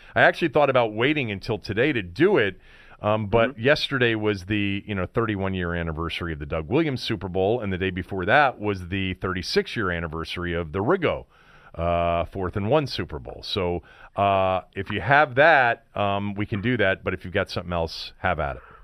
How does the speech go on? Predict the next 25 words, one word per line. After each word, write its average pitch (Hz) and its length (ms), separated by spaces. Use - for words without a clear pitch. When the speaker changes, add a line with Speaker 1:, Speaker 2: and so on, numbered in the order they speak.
Speaker 2:
Yeah, 311 80
I 196 80
mean, 170 180
we, 175 80
we 185 200
could - 140
talk 190 200
about 120 340
that, 123 300
but, 127 200
uh, 123 160
we, 123 200
you 127 100
know, 120 80
we're 117 120
sort 135 180
of 117 80
running 123 260
out 117 120
of 110 160
Super 147 200
Bowls 107 380
now 110 360
<laughs> - 40
with, - 140